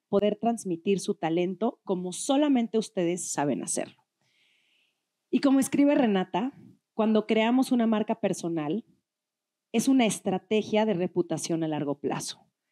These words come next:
Es un proceso constante y nunca para. Es la huella que dejamos en el corazón de las personas con las que interactuamos.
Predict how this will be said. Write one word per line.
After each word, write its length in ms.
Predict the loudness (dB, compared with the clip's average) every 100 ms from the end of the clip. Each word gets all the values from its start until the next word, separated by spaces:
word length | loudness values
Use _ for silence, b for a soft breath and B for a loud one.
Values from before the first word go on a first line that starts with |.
| _
Es 160 | -2 2
un 140 | 2
proceso 480 | 2 0 0 -2 -2
constante 840 | -4 -4 -4 -2 -2 -2 -2 -4 _ _ _ _
y 140 | -6 -2
nunca 400 | -2 -2 -4 -6
para. 340 | -4 -4 -6 -16 _ _ _ _ _ _ _ _
Es 140 | -2 0
la 160 | 2
huella 520 | 4 4 4 0 -6 -16 _
que 80 | 0
dejamos 400 | 0 2 0 0
en 100 | 0
el 120 | -2
corazón 400 | 0 -2 -2 -2
de 80 | 0
las 160 | 0 -2
personas 560 | -4 -4 -2 -2 -2 -4
con 140 | -4
las 160 | -4 -4
que 100 | -6
interactuamos. 960 | -2 -2 -2 -2 -2 -2 -6 -16 -18